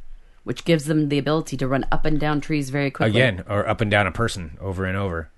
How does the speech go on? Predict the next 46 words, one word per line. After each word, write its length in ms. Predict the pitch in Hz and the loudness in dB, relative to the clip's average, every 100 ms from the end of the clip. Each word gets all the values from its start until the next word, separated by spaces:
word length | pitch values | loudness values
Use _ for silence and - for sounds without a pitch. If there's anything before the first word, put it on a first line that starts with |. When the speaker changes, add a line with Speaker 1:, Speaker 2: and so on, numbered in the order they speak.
| _ | _
Speaker 2:
as 160 | 98 - | -8 -6
they 100 | 92 | -6
take 260 | 113 95 | -4 -4
you 80 | 98 | -4
down 300 | 90 95 90 | -2 -2 -2
and, 240 | 82 80 78 - | -6 -10 -12 -14
and, 260 | 92 85 85 | -14 -12 -8
you 60 | |
know, 220 | 87 82 80 - - - - _ | -8 -8 -10 -18 -20 -20 -20 _
ride 360 | 92 95 98 92 | 0 2 2 2
you 80 | |
to 80 | 90 | -2
the 80 | 85 | -2
ground 260 | 82 98 92 | 0 0 0
like 80 | |
a 60 | 82 | -4
tree 260 | - 107 87 | -6 -6 -6
that's 200 | 76 - | -8 -10
been 160 | 85 | -8
knocked 220 | 80 80 | -8 -8
over. 220 | 90 80 - - - | -8 -8 -12 -16 -2
Speaker 1:
Did 120 | 170 | 0
you 60 | 175 | 4
know 100 | 180 | 6
that 120 | 170 | 4
squirrels 380 | - 175 160 180 | 4 6 6 4
only 140 | 160 | 0
have 120 | 147 127 | 0 0
four 220 | 170 160 | 2 2
toes 260 | 170 160 | 2 0
on 60 | 160 | 0
their 100 | 135 | -2
front 220 | 135 143 | -2 -4
feet? 260 | - 170 - - - - | -4 -6 -8 -20 -20 -6
Feet, 160 | 185 | -2
however, 300 | 156 147 143 | 2 2 2
they 100 | 135 | -2
have 100 | 123 | -4
five 260 | - 131 139 | 0 0 2
toes 220 | 156 151 | -2 -2
on 80 | 139 | -4
their 80 | 117 | -4
back. 300 | 120 147 - - - - _ - - - | -4 -6 -8 -20 -20 -20 _ -20 -20 -16
Speaker 2:
That's 240 | - 87 | -12 -10
interesting. 520 | 71 73 67 - - 131 | -10 -12 -12 -12 -14 -12
Speaker 1:
Mm-hmm. 540 | - 151 151 143 147 | -4 -2 0 0 -2